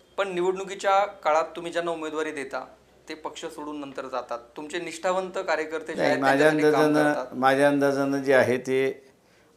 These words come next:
Speaker 2: आत्ताही जे निव-, जेवढे आम्ही उभे केले होते, त्याच्यापैकी एकच ज्याला म्हणता येईल मोरे,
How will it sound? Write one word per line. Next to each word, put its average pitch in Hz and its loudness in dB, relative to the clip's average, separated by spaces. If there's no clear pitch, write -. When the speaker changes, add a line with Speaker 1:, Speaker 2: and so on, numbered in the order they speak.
Speaker 2:
आत्ताही 143 2
जे 147 -2
निव-, 107 0
जेवढे 110 6
आम्ही 127 6
उभे 113 2
केले 117 0
होते, 110 2
त्याच्यापैकी 110 -4
एकच - -2
ज्याला 104 2
म्हणता 95 -2
येईल 95 -2
मोरे, 92 -2